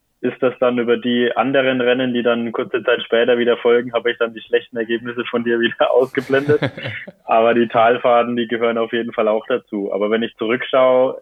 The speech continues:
Speaker 1: könnte ich jetzt zumindest keine Saison als Totalausfall oder als Ausfall bezeichnen.
Speaker 2: Das stimmt. Du bist ja auch eher ein Athlet, der schon relativ viele Rennen macht, so, oder? Also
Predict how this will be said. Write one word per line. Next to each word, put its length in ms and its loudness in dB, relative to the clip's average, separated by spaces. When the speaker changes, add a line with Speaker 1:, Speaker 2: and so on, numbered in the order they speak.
Speaker 1:
könnte 300 -4
ich 60 -8
jetzt 180 -12
zumindest 440 -6
keine 400 0
Saison 500 -2
als 260 0
Totalausfall 840 0
oder 140 2
als 140 0
Ausfall 540 0
bezeichnen. 680 -2
Speaker 2:
Das 100 -10
stimmt. 280 -4
Du 60 -6
bist 200 -4
ja 80 4
auch 180 -2
eher 180 -2
ein 80 -4
Athlet, 280 -8
der 100 -4
schon 500 -6
relativ 560 -4
viele 420 -2
Rennen 220 -4
macht, 340 -8
so, 180 -10
oder? 300 -4
Also 500 -4